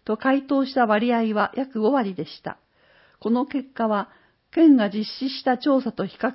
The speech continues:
すると、低い割合となっており、自殺と深く関連のあるうつ病の早期発見、早期対応のためにも、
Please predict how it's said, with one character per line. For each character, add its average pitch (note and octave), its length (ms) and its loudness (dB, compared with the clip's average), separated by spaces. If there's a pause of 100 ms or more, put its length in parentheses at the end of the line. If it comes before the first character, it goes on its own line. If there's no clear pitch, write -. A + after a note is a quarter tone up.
(140)
す A3+ 80 -6
る G#3+ 120 -6
と、 - 340 -8 (260)
低 - 300 -2
い B3 120 4
割 A3 280 2
合 A#3+ 140 2
と A3 120 -2
な A#3 140 2
っ B3 120 -8
て - 160 -8
お F#3 120 -4
り、 - 180 -10 (540)
自 G#3 140 -12
殺 A#3 300 -2
と A#3+ 140 0
深 D4+ 240 -4
く C4 140 -18
関 A#3+ 300 0
連 B3 240 4
の A3 140 0
あ G#3+ 60 -2
る G3 240 -8 (320)
う G#3 100 -4
つ - 120 -8
病 B3+ 280 4
の A#3+ 140 4
早 C#4 260 0
期 F3+ 160 -8
発 F#3 240 -14 (120)
見、 G#3 280 -6 (420)
早 C#4+ 180 2
期 - 160 -16
対 C4 280 2
応 C4 120 4
の C4 120 6
た B3 100 -2
め A3+ 160 2
に G3 120 0
も、 E3+ 240 -6